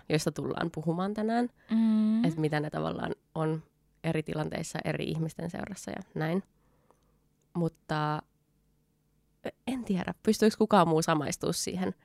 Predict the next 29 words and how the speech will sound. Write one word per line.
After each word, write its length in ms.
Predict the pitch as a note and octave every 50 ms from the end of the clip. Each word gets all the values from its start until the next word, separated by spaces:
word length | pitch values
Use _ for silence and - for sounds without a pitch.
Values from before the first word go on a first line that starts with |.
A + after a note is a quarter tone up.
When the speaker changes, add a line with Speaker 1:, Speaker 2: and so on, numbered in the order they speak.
| -
Speaker 1:
että 140 | - E3+ -
sä 60 | -
niinku 300 | E3+ D#3+ D#3 D3+ D#3+ D#3+ - -
huomaat 380 | - E3+ D#3 D3 C#3+ D3+ D#3 - - -
itsessä 380 | D#3+ - - E3 - - -
semmoisen 480 | - - - D#3+ D3+ - D#3+ F3 D#3+ - -
äänenmuutoksen? 920 | - E3+ D#3 D3+ D3+ D3+ - - - - - - - - - - - B3 A#3 - _ _ _ _ _ _ _ _ _ _ _ _ _ _ _ _ _ _ _ _ _ _ _ _ _ _ _ _ _
Päästään 280 | - A#3 C4+ F4 F4+ C#4+
ehkä 140 | A3+ - A3
myöhemmin 440 | G#3 F#3+ E3 E3+ D3+ - - -
tähän 240 | - - D#3 D#3 D#3
sitä, 160 | - D#3+ D#3
että 120 | D#3 - E3
miten 200 | D#3+ D3+ B3+ B3
ne 60 | -
Speaker 2:
Mm. 40 | - -
Speaker 1:
äänet 180 | - - -
on 100 | - -
niinku 260 | - - - - -
aina 140 | - - F3+ - _
per 180 | - D#3+ - - - - - -
asia. 300 | - D#3 A#3 - F#3 F3 -
Speaker 2:
N-, 60 | B3
niin 180 | A#3+ A#3+ A3+ A3+
aivan, 260 | A#3 G#3+ G3 G3 F#3+
että 140 | G3 - -
miten 220 | F#3+ F3+ G3 G3
se 100 | - F3+
tulee 280 | E3+ - F#3+ F#3 F3+